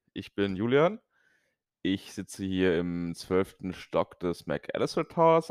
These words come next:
an der U C Hastings. Es ist relativ grau und neblig draußen, was aber gar nicht ungewöhnlich ist, da es bei mir acht Uhr zehn morgens ist aktuell. Bei euch also wahrscheinlich ein bisschen später in den aller-, allermeisten Fällen.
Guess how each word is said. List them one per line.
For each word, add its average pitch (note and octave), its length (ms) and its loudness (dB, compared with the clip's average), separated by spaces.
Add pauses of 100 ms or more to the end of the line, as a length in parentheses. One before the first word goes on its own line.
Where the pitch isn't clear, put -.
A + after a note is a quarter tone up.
an E2+ 220 -2
der D#2 140 0 (100)
U E2 40 -2
C D#2 260 -4
Hastings. E3+ 520 -4 (680)
Es A#2+ 120 -2
ist - 500 -8
relativ G#3 400 0
grau G#2+ 540 6
und C3 200 -4
neblig C#3+ 440 -4
draußen, G2+ 520 0
was G2+ 220 0
aber C#3+ 160 2
gar A#2 160 6
nicht A#2+ 180 -2
ungewöhnlich F#2 560 0
ist, - 240 -2
da E2 180 6
es - 120 -2
bei E2 100 -2
mir E2+ 580 2
acht - 280 -6
Uhr E2+ 160 -4
zehn G2 460 -4
morgens G#2 540 -2
ist - 440 -4 (680)
aktuell. - 640 0 (300)
Bei E2 140 6
euch C2 260 2
also E2 220 -2
wahrscheinlich F2 500 0
ein G#2 80 2
bisschen G#2+ 240 -4
später G#2 640 0
in F2 180 -6
den F2 240 0
aller-, E2+ 440 0
allermeisten F#2 520 -2
Fällen. D3 380 -4